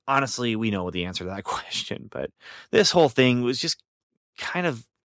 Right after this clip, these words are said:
by the numbers. And it reminds me of Saturday morning cartoons. It reminds me,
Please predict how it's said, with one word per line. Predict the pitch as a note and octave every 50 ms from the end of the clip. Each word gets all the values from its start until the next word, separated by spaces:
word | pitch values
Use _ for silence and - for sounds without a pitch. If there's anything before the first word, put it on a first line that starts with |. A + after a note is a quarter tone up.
| _ _ _ - - _ _ _ _ _ _
by | - C#3 C3 C3+
the | C3+ A#2+
numbers. | A2 G2+ F#2 F2+ E2 - - - - - _ _ - - - _ _ _ - - - - - _
And | D#3 C#3+ D3
it | C#3+
reminds | D3+ D#3 E3+ F3+ G#3 G#3 D#3+ D#3
me | D#3
of | C3+ B2 A2+ - -
Saturday | - - - C#3+ C3+ C3 B2
morning | A#2+ B2 A#2+ A2+
cartoons. | - - A2 G2+ - - G2+ F2+ E2+ E2+ G#2
It | B2
reminds | B2+ C#3 D#3+ G3 G#3 E3 D3+
me, | D3 B2+ -